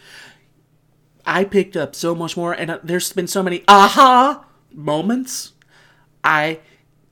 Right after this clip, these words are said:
how great this particular show is, is a testament to the writers. And there's one s-, particular thing I wanna do. If I happen to,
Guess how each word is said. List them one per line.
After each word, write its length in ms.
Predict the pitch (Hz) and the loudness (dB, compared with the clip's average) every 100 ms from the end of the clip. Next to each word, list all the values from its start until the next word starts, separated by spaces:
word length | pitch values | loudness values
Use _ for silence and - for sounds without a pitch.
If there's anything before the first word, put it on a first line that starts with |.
| _ _ _ _ _ _ _ _ _ - | _ _ _ _ _ _ _ _ _ -12
how 760 | - 175 185 190 196 202 196 _ _ _ _ _ _ _ _ _ _ _ _ _ _ _ _ _ _ _ 143 | -8 -4 0 0 0 -2 -6 _ _ _ _ _ _ _ _ _ _ _ _ _ _ _ _ _ _ _ -16
great 320 | 127 175 175 | -6 -4 -4
this 300 | 170 170 - | -6 -8 -10
particular 400 | - - 175 175 | -16 -12 -10 -8
show 200 | 165 170 | -8 -8
is, 160 | 165 160 - - | -8 -10 -16 -20
is 160 | - 196 | -14 -12
a 60 | 180 | -10
testament 560 | - 180 185 180 170 | -4 -4 -4 -10 -12
to 80 | 147 | -12
the 100 | 123 | -10
writers. 560 | 117 123 120 98 - - _ _ _ _ _ _ _ _ _ _ _ | -4 -4 -4 -8 -16 -20 _ _ _ _ _ _ _ _ _ _ _
And 420 | 156 147 143 135 - _ _ _ _ _ _ _ _ | -12 -8 -10 -12 -16 _ _ _ _ _ _ _ _
there's 300 | 147 147 139 | -10 -8 -6
one 500 | 135 180 190 190 190 _ _ _ | -6 -4 -4 -6 -10 _ _ _
s-, 140 | - | -20
particular 760 | - - _ - 196 170 156 | -20 -20 _ -4 -2 -2 -8
thing 260 | 143 143 139 | -8 -10 -8
I 140 | 127 | -8
wanna 200 | 131 120 | -8 -8
do. 200 | 107 104 - | -10 -12 -8
If 260 | 156 - _ _ _ _ _ _ _ _ - | -10 -10 _ _ _ _ _ _ _ _ -14
I 140 | 170 | -12
happen 340 | 208 294 277 233 | -10 -10 -10 -10
to, 380 | 240 220 214 | -10 -12 -14